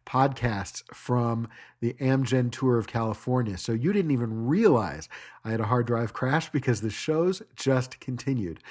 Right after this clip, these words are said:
So it's been quite interesting. Now, I want to go back to the M S topic for just one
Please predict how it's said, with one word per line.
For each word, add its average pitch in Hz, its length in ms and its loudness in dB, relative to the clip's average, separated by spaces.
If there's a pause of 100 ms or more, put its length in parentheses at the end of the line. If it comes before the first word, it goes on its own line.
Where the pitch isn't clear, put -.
(440)
So - 160 -14
it's - 160 -12
been 139 240 -2
quite 127 560 0
interesting. 104 500 -6
Now, 120 300 4 (100)
I 131 60 0
want 156 160 8
to 190 40 6
go 165 80 12
back 143 240 8
to 147 80 4
the 123 220 4 (160)
M 131 160 4
S 123 360 2 (260)
topic 107 360 -6
for - 120 -12
just 107 240 -8
one 135 400 0